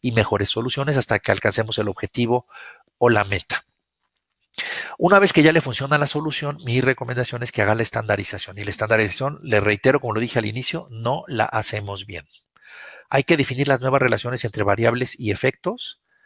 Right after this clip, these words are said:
Hay que diseñar un control que permita la estabilización de la nueva situación e impida la reincidencia de los problemas. ¿Está bien?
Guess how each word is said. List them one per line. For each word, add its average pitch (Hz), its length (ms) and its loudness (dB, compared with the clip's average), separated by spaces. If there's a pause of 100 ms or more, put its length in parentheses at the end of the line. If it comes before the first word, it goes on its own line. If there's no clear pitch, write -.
(260)
Hay 135 120 4
que 143 120 2
diseñar 117 400 0
un 123 100 -10
control 117 560 -2 (480)
que - 100 0
permita 117 500 0
la 113 140 0
estabilización 107 640 0
de 123 80 2
la 110 120 0
nueva 117 180 2
situación 117 640 -2
e 123 120 -2
impida 127 380 2
la 120 140 6
reincidencia 104 920 0
de 107 160 -2
los 104 160 -4
problemas. 117 800 -4
¿Está - 180 0
bien? 165 220 -2